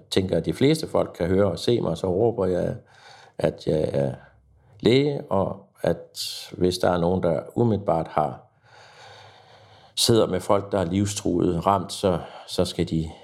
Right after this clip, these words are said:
øh, henvende sig til mig, fordi så vil jeg prøve at, at hjælpe. Jeg ved ikke lige, hvad jeg tænkte. Jeg havde ikke ret meget hjælp med, men, øh,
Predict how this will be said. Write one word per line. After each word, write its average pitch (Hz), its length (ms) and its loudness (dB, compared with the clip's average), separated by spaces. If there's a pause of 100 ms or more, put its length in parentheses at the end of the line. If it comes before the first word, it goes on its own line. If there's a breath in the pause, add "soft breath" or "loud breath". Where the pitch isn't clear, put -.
(160)
øh, 82 280 -2 (360)
henvende 113 420 2
sig - 140 -4
til 139 180 2
mig, 123 180 2
fordi 98 440 -6
så 101 140 0 (340)
vil 95 160 0
jeg 87 120 2
prøve 87 520 0
at, 73 80 -6 (200)
at 76 140 0
hjælpe. 80 280 -4 (1000 loud breath)
Jeg 76 80 2
ved 87 80 4
ikke 92 140 -2
lige, 92 160 0
hvad 85 140 2
jeg 80 120 0
tænkte. 95 220 0
Jeg 85 80 2
havde 90 140 2
ikke 95 120 -2
ret 82 160 2
meget 90 220 0
hjælp 104 260 0
med, 101 280 0
men, 85 340 -2
øh, 82 200 -2